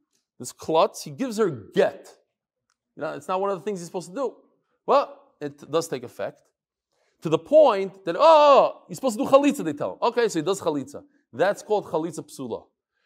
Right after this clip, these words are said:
'Cause now he already, he ruined it. By him giving a get, it's not a pure, good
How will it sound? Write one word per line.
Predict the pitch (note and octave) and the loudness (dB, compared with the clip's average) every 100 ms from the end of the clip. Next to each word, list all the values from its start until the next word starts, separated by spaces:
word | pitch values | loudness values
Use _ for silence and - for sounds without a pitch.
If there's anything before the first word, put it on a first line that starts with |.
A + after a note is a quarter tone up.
| _ | _
'Cause | - C3+ | -10 -10
now | C#3+ G3+ B3 B3 | -8 -6 -2 -2
he | A3+ | 0
already, | G3+ F#3 G#3+ G#3+ G#3+ G#3 G3 _ _ | -2 0 0 0 -4 -8 -14 _ _
he | F3 | -8
ruined | F3 B3+ A#3 D#3 | -2 0 0 -2
it. | - _ _ _ _ _ | -6 _ _ _ _ _
By | C3 | 2
him | G#3 A#3 | 2 2
giving | A3 G#3 | -4 -2
a | G3 | -2
get, | D#3+ A3 F3+ E3+ _ _ _ _ | 2 2 2 -2 _ _ _ _
it's | D3 C#3+ | -12 -8
not | G#3+ G#3 | -2 -2
a | |
pure, | - - - G3 G#3+ G#3+ G3+ F3 | -2 -10 -16 4 6 6 4 0
good | A2+ A2 F#3 G#3 G3 D#3+ | -4 -8 4 6 6 -2